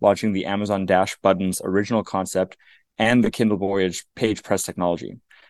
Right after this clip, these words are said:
She's been named to the Forbes thirty under thirty list, which is how we met at a conference in, in Israel and Detroit after that, and has been covered in numerous national publications for her groundbreaking work.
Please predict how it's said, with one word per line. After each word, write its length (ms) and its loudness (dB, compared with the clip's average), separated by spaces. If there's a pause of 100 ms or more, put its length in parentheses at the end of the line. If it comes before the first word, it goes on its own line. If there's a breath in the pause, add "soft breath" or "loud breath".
(120)
She's 160 0
been 140 6
named 300 4
to 80 2
the 80 4
Forbes 320 0
thirty 200 2
under 140 -6
thirty 240 0
list, 300 -2
which 260 -8
is 80 -4
how 140 0
we 80 0
met 280 0
at 80 -2
a 60 -6
conference 400 -6
in, 160 -8
in 140 -8
Israel 400 4
and 200 -6
Detroit 320 0
after 220 2
that, 260 4 (460 soft breath)
and 80 -2
has 140 0
been 120 -2
covered 360 2
in 120 0
numerous 380 0
national 320 -2
publications 640 -2
for 160 -2
her 100 2
groundbreaking 600 0
work. 300 -4